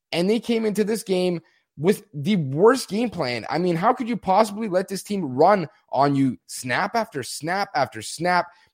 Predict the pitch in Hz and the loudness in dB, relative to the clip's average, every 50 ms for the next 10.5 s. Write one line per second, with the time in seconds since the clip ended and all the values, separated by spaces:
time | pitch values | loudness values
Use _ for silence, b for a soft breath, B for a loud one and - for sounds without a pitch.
0 | b 117 117 131 151 165 214 233 240 - - 220 202 - - 151 160 175 185 202 | b -4 2 4 4 4 4 2 -2 -2 -4 -6 -4 2 4 6 6 6 4 2
1 | 196 - - 180 170 165 170 170 - - 127 156 190 202 - - - 170 175 165 | 0 0 2 4 4 6 4 2 2 0 -2 -2 -2 -4 -6 -6 -4 -4 -4 -4
2 | - - 135 160 190 202 - - 170 175 180 170 143 - - 135 156 180 208 190 | -4 -2 -2 -2 -2 -4 -4 -2 0 0 2 0 -2 -2 0 0 0 0 0 -4
3 | - - 180 180 175 151 143 156 151 131 110 117 131 156 180 185 180 156 165 170 | -4 -4 -4 -2 -2 -2 0 -2 -2 -2 -2 -2 -2 0 0 -2 -2 -4 -4 -6
4 | 180 143 - 143 156 170 156 139 143 147 143 131 - 127 - - 113 151 190 214 | -4 -2 2 2 2 2 2 2 0 0 0 -4 -8 -10 -10 -4 -2 0 0 0
5 | - - 170 156 151 139 - b b b b b b b b - 175 202 220 226 | 0 0 0 0 0 -2 -6 b b b b b b b b -2 0 2 2 0
6 | 220 220 - - 151 190 214 208 - 202 202 196 202 190 196 - - 202 226 170 | 0 -2 -4 0 4 4 4 4 2 0 0 0 0 0 -2 -4 -4 -4 -2 0
7 | 196 190 180 - - _ - 190 196 190 180 156 - - - 131 117 - - - | 2 0 0 -2 -4 _ -2 0 0 2 0 -2 -4 -6 -10 -10 -10 -10 -6 -4
8 | 240 233 - - 180 165 151 156 147 - b b b b b - 139 175 214 202 | -4 -4 -4 -4 -4 -2 0 0 0 -2 b b b b b 0 2 2 2 2
9 | - - 185 180 185 180 - - 143 139 117 113 160 202 180 202 190 - - - | 0 0 0 2 2 2 0 -2 -4 -6 -4 -4 -4 -2 0 0 0 0 0 -2
10 | 180 175 165 156 151 147 147 135 - | -2 0 2 4 4 6 4 4 2